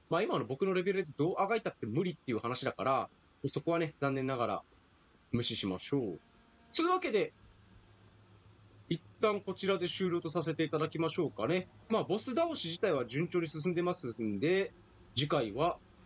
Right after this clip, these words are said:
えー、いよいよ本編進めていこうってところかな。あ、すごい重くなってる。これはなんでだ？装備、重量。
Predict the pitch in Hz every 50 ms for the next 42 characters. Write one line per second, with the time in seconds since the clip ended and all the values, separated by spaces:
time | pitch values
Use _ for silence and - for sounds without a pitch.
0 | - - 120 113 107 107 107 120 131 113 98 - - 165 156 139 - - 113 98
1 | 85 - - - - - - 123 - 127 113 107 - 101 101 - 107 98 - -
2 | - 76 - - - - - - 160 - - - - - - - - - - 180
3 | 190 123 120 147 185 185 208 202 190 - - - - - - - - 160 156 120
4 | 131 147 110 80 73 85 - - - - - - - - - - - - - -
5 | - 202 185 160 123 - - - - - - - - - - - - - - 120
6 | 139 143 135 131 113 -